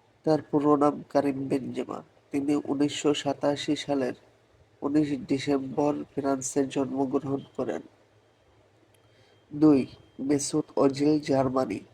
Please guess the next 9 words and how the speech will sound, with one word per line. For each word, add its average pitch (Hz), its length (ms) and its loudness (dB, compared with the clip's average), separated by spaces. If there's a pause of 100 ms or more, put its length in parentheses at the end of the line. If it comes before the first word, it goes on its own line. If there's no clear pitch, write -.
(1800)
মেসুত 160 420 4
ওজিল 151 340 6
জন্মগ্রহণ 147 800 4
করেন 135 400 0 (180)
উনিশশো 147 400 -2
আটাশি 143 540 2
সালের 139 380 -2 (120)
পনেরোই 139 440 -2
অক্টোবর 135 540 -2